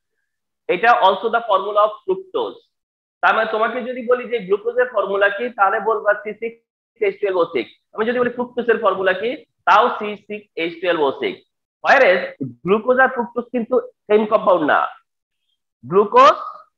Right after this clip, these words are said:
আর fructose কি না, same compound না। গ্লুকোজ and fructose কি না?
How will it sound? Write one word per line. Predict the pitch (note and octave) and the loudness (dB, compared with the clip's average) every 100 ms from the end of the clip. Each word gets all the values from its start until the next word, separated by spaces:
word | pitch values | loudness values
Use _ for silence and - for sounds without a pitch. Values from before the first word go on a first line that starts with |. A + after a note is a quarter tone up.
| _ | _
আর | - F3+ - | 4 4 2
fructose | A3 A3 - B3 B3+ B3+ | -4 -6 2 2 2 -2
কি | B3+ A3 | 0 4
না, | A2 - - _ _ _ _ _ _ _ | 4 2 -8 _ _ _ _ _ _ _
same | G#3+ B3 A3+ | 2 2 0
compound | G3 E3+ D3+ B2+ | 0 2 0 0
না। | F#2 - _ _ _ _ _ _ _ _ _ _ _ _ - - _ _ _ _ _ - | -4 -6 _ _ _ _ _ _ _ _ _ _ _ _ -20 -20 _ _ _ _ _ -8
গ্লুকোজ | E3 A3 C4 C#4+ C#4 - C3+ - _ _ - | -6 0 2 2 0 -8 -12 -18 _ _ 0
and | E3+ A3+ C4+ - | 2 2 0 0
fructose | F#3+ - C4 C#4 | -2 2 0 2
কি | - | -2
না? | B3+ G#3 | 0 2